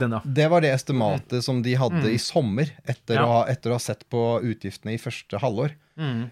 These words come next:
Speaker 2: Eh, så han indikerer jo her en, eh, vesentlig høyere sum enn det. Han snakket vel om to og en halv million.
Speaker 1: Ja.
Speaker 2: Eh,
Speaker 1: Mm.
Speaker 2: og det er klart, du skal ha ganske solid bunnlinje for,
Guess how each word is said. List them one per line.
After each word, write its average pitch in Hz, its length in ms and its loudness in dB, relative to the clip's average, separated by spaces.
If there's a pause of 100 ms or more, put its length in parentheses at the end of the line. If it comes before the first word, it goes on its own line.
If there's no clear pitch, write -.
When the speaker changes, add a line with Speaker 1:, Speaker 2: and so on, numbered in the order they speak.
(140)
Speaker 2:
Eh, 127 640 -2
så 135 140 -2
han 127 180 0
indikerer 117 520 -2
jo 131 100 0
her 101 240 0
en, 110 320 -2
eh, 110 420 -2
vesentlig 110 880 -6
høyere 107 300 0
sum 98 240 -4
enn 104 120 -2
det. 113 120 0
Han 113 160 -2
snakket 104 240 -6
vel 107 100 -4
om 107 120 -4
to 104 180 -8
og 101 40 -6
en 104 120 -6
halv 98 80 -4
million. 101 320 -4 (220)
Speaker 1:
Ja. 131 160 -2 (320)
Speaker 2:
Eh, 120 340 -4
Speaker 1:
Mm. 113 120 -4
Speaker 2:
og 110 40 -4
det 113 80 -4
er 117 160 -4
klart, - 240 -6 (400)
du 117 80 -10
skal 120 220 -6
ha 117 100 0
ganske 113 380 -6
solid 120 680 -4
bunnlinje 104 540 -2
for, 117 680 -2